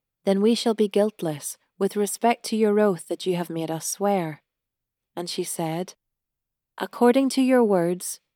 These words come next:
so be it." Then she sent them away, and they departed. And she tied the scarlet cord in the window. They departed and went into the hills and remained there three days until the pursuers returned.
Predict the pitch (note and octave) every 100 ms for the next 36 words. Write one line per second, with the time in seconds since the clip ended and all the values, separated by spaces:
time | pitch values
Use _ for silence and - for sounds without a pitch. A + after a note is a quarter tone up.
0 | _ - - G3+ F#3+ F#3 D#3+ D3 - -
1 | _ _ _ _ _ _ _ F3+ F#3+ -
2 | G3+ F#3+ F#3 G#3+ G#3 F#3+ D#3 D3+ E3 -
3 | _ - F#3 G3 G#3 G3 - G3+ G3 D#3+
4 | C#3 - _ _ _ _ _ - G#3 A3+
5 | A#3+ - D#3+ D#3+ E3+ E3+ - F#3+ G3 G3
6 | - - G#3+ F3 E3 E3 E3+ F3+ F3+ C#3+
7 | C#3 - _ _ _ _ _ _ _ _
8 | _ _ _ _ _ A3 G#3+ A3 - F3+
9 | F3+ G#3 G#3 F#3 F3+ F3+ F3+ F3+ G3+ G3+
10 | E3+ D#3+ F3 F#3 F3+ F3+ F3+ G3 A3 G3
11 | E3+ E3 - F#3 F#3+ F#3 G3+ G3 F3 E3
12 | D#3+ F3 F3 - F3+ - D#3+ D#3 D#3 E3
13 | D#3+ - G#3+ E3+ D3+